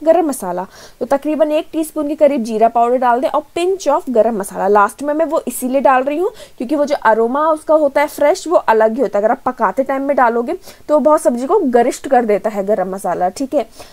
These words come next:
तो याद रख, try करें कि आप उसको end में ही डालें और flame को बिल्कुल स्लो कर दें, उसको तकरीबन दो से तीन minute के लिए पकने दें, उससे ज़्यादा नहीं पकाएं, otherwise जो मलाई है ज़्यादा ओवरकुक हो जाएगा वो,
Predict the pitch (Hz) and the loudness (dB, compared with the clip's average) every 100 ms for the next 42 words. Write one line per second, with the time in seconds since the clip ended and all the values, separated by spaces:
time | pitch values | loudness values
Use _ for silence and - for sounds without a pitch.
0 | - - 294 277 - - - - 240 233 | -14 0 0 0 -10 -20 -20 -8 2 4
1 | 240 254 311 302 - - 240 240 - 381 | 4 2 -2 -2 -10 -2 2 2 0 -2
2 | 381 370 339 - 494 233 254 262 285 302 | 0 -2 -2 -4 -4 -2 -2 0 -2 0
3 | 233 170 165 - - - - 226 233 - | 2 2 0 -8 -18 -20 -2 2 2 0
4 | 262 269 285 262 254 311 - 254 214 214 | 0 0 -2 -4 -4 -6 -6 0 2 2
5 | 277 247 330 - 339 - 285 302 277 269 | 0 0 -4 -4 -8 -2 -2 0 0 2
6 | 320 247 233 277 269 240 233 240 233 254 | 2 2 0 0 -4 -6 -4 -4 -6 -6
7 | 240 285 523 - - - - - 233 226 | -4 -6 -8 -16 -20 -4 -2 -2 -4 -2
8 | 190 175 269 277 262 226 262 254 285 269 | -2 -2 -2 0 2 2 0 -2 -4 -2
9 | 285 294 285 403 - - - 220 247 269 | -2 0 -2 -2 -8 -14 -4 -2 2 2
10 | 269 277 285 277 247 233 220 226 311 359 | 2 4 4 4 0 2 2 2 0 0
11 | 302 208 202 247 269 285 285 311 330 277 | 2 2 4 4 4 4 0 -4 -4 2
12 | 269 269 285 320 | 2 2 2 0